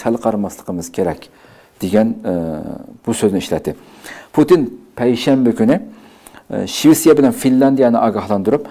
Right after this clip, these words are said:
agar ular Shimoliy Atlantik Ahdi tashkilotiga qo'shilishni, e, qaror qilgan taqdirda Rossiyaning Baltiq dengiz rayoniga yadro o'q beshi o'rinlashtiradiganligini, e, o'rinlashtiradiganligi haqida tahdid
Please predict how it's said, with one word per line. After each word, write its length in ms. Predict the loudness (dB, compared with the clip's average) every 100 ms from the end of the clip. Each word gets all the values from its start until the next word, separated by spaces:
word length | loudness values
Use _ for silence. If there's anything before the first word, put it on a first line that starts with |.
| -20 -8 0
agar 160 | 4 4 6
ular 160 | 4 2 0
Shimoliy 380 | 4 6 6 4
Atlantik 320 | 2 2 0 -2
Ahdi 140 | -6 -6
tashkilotiga 560 | -6 -2 -2 -2 -4 -12 -10
qo'shilishni, 600 | -8 -4 -2 -2 0 0 0 -8 -20 -20 _ -12
e, 60 | -12 -10 -6
qaror 240 | 0 0 0
qilgan 240 | 0 0 0
taqdirda 380 | -4 -2 0 0 0 -8 -8 0
Rossiyaning 440 | 0 2 2 2 0 2
Baltiq 260 | 2 0 -2
dengiz 220 | 2 2 4
rayoniga 320 | 4 2 0 0 0
yadro 240 | 0 0 -2 -4
o'q 80 | -6 -8
beshi 180 | -8 -6 -6
o'rinlashtiradiganligini, 1040 | -6 -8 -8 -8 -8 -8 -8 -8 -4 -4 -4 -10 -20 -20 -20 _ _ _ _ -10
e, 60 | -8 -10 -4 0
o'rinlashtiradiganligi 840 | 2 2 0 -2 -2 0 -2 -2 -6
haqida 280 | -4 -4 -4 -6 -20 _ _ _
tahdid 360 | -12 -10 -10